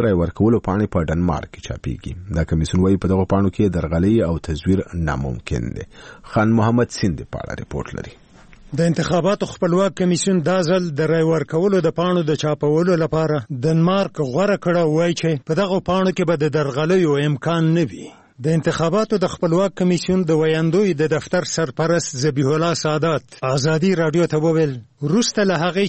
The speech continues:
Speaker 2: چې د نوم ثبتونکو کره شمېره معلومه شي،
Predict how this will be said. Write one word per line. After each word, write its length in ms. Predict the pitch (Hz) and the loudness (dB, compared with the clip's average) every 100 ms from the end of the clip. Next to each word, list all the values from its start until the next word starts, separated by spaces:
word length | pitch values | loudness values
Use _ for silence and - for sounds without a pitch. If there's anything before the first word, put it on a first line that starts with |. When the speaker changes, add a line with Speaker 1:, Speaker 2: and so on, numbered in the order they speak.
| - | 0
Speaker 2:
چې 100 | 190 185 | 0 0
د 140 | 135 | 0
نوم 220 | 170 175 | 2 2
ثبتونکو 800 | 156 160 - - 175 220 202 170 | 0 -4 -4 0 2 4 2 0
کره 300 | - 165 190 | 0 0 0
شمېره 400 | - 165 165 185 185 | 0 0 0 2 2
معلومه 380 | 147 151 180 170 | 0 2 2 2
شي، 280 | - 160 | 0 -2